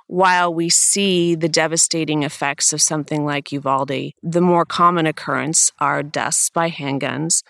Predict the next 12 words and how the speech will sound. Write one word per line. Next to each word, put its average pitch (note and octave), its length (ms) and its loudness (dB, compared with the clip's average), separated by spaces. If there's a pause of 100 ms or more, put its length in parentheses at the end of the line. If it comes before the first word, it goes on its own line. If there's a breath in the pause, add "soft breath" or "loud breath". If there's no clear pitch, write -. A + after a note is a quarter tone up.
And D3+ 480 -2 (320)
in D#3+ 260 0
California D3 580 -2
in D3 60 -2
particular, F3 600 -2
half D3+ 380 -4
of D#3 120 -8
our D3 140 -2
gun D3+ 240 -2
deaths D#3 300 0
are F3+ 60 -6
suicides. - 840 -2